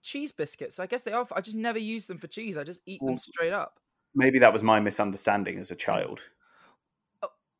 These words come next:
Speaker 1: you've been, uh, yeah, you have been misunderstood. Um, also, <laughs>
Speaker 2: What?
Speaker 1: Sorry, that was really mean.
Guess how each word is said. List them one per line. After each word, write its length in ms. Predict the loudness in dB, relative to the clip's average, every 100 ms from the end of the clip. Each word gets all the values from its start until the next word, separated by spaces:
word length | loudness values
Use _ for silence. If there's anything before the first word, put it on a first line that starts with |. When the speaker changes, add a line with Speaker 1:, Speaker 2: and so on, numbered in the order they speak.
| _ _
Speaker 1:
you've 300 | -14 -8 -6
been, 180 | -4 -4 -4
uh, 120 | -6 -6
yeah, 240 | -2 0
you 220 | 2 0 0
have 180 | 0
been 120 | -2 -8
misunderstood. 680 | -8 -8 -10 -6 -4 -4 -12 _
Um, 160 | 2 2 2
also, 500 | -4 -2 0 -2 -4
<laughs> 640 | -12 -16 -18 -20 -10 0
Speaker 2:
What? 360 | 2 0 -8 -14 _ _ _
Speaker 1:
Sorry, 300 | -14 0 2 2
that 140 | 0
was 160 | -2 -6
really 240 | -6 -6
mean. 360 | -8 -10 -12